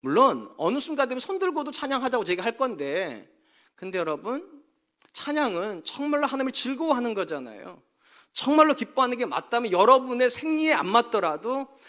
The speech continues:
나는 다른 어떤 것도 박수 안 친다고 하더라도 여러분, 하나님께는 박수 치세요.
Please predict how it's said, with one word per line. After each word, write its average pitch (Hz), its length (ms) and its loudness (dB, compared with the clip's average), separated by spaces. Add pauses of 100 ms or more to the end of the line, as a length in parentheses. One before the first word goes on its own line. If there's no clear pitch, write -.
(160)
나는 247 260 4
다른 269 240 8
어떤 359 340 10
것도 349 220 6
박수 - 300 -2
안 202 100 2
친다고 269 360 0
하더라도 214 680 2
여러분, 220 180 4
하나님께는 370 600 8
박수 - 260 -8
치세요. 120 680 -14